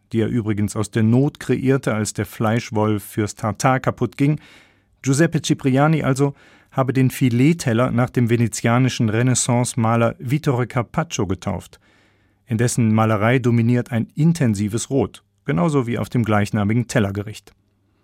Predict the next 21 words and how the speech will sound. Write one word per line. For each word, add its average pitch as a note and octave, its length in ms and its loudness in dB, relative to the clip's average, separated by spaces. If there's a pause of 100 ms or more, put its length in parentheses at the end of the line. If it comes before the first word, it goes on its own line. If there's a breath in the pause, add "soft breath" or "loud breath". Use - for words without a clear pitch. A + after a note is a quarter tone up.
(600)
Derselbe D3 500 4
Gastronom B2 560 0
Cipriani, B2 800 0 (340 soft breath)
so B2+ 180 2
weiß B2+ 220 0
Klink C3 340 0
übrigens A2 380 -2
auch B2+ 260 -2
zu B2 160 -2
berichten, B2+ 440 0 (540 soft breath)
entging D3+ 400 2
neunzehnhundertzweiundvierzig C3+ 1900 2
nur A2 180 -2
knapp C#3 380 -2
einer A#2 220 0
gefährlichen B2+ 640 -2
Konfrontation B2 800 -2
mit C3 120 -2
einem B2+ 180 0
deutschen B2+ 360 0
Gast, B2+ 340 -2